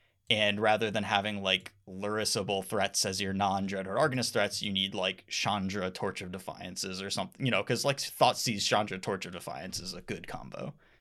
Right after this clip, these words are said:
So maybe something like that. Uh, and then, you know, you have your cantrips, you can have Memory Lapse to cover. Like, that could work.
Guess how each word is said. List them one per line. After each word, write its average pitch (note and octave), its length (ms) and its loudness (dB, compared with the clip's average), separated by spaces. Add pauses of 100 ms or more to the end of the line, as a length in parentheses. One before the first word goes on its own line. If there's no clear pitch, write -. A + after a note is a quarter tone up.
(260)
So C3+ 240 4
maybe C#3 460 2
something C#3+ 320 -2
like C#3 180 2
that. C#3+ 340 4 (480)
Uh, G#2 400 6 (120)
and A#2+ 180 2
then, A2+ 240 2
you A2+ 100 0
know, G2+ 100 0
you A2 180 0
have A#2+ 200 10
your A#2 100 0
cantrips, G#2+ 760 0
you G#2+ 180 -8
can A2 260 2
have G#2 220 2
Memory G#2+ 300 2
Lapse G2+ 300 0
to G2+ 80 -4
cover. F#2 400 -4 (440)
Like, A2+ 300 0
that B2 240 4
could A#2 320 -2
work. G2+ 540 -4